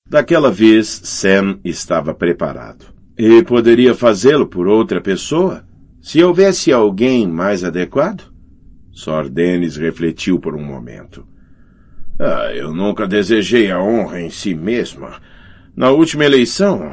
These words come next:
afastei-me, grato, quando o nome de Lord Mormont foi sugerido, tal como tinha feito por Lord Gorjail na eleição anterior.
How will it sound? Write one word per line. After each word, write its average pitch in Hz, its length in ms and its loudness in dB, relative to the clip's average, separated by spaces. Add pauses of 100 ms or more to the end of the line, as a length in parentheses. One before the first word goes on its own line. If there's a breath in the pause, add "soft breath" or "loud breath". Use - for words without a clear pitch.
(100)
afastei-me, 127 1040 0
grato, 101 560 -2 (320 soft breath)
quando 104 380 -2
o 107 40 0
nome 110 340 0
de 90 120 -4
Lord 101 320 0
Mormont 95 460 -2
foi 87 120 -6
sugerido, 90 680 -2 (400 soft breath)
tal 82 240 -8
como 92 240 -6
tinha 101 260 -4
feito 120 320 0
por 80 220 -6
Lord 82 520 -2
Gorjail 87 840 -4
na 92 220 -4
eleição 127 540 0
anterior. 76 520 -8